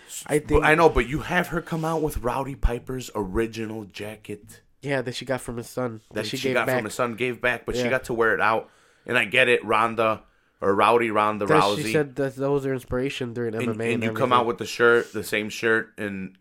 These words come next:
Speaker 2: you know, he
Speaker 1: That would've
Speaker 2: ga-,
Speaker 1: been
Speaker 2: he
Speaker 1: dope if she started fighting all three of 'em.
Speaker 2: Yeah, he gave her the fucking, the blessings.
Speaker 1: Yeah, of using his nickname.
Speaker 2: Yeah, but you, look, I get it. If you're gonna come out and shit on Asuka's moment, come out and beat the shit out of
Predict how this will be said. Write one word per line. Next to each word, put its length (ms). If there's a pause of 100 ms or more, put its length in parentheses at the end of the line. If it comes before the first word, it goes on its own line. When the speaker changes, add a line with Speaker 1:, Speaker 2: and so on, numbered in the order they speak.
Speaker 2:
you 120
know, 340
he 120
Speaker 1:
That 60
would've 160
Speaker 2:
ga-, 80
Speaker 1:
been 80
Speaker 2:
he 40
Speaker 1:
dope 220
if 100
she 100
started 280
fighting 460
all 100
three 260
of 120
'em. 80
Speaker 2:
Yeah, 160
he 180
gave 340
her 140
the 100
fucking, 640 (520)
the 140
blessings. 800
Speaker 1:
Yeah, 320
of 140
using 240
his 180
nickname. 400 (680)
Speaker 2:
Yeah, 280 (280)
but 160
you, 120 (200)
look, 280
I 100
get 240
it. 200 (180)
If 100
you're 80
gonna 160
come 180
out 220
and 100
shit 340
on 120
Asuka's 400
moment, 380
come 180
out 160
and 140
beat 160
the 60
shit 220
out 160
of 120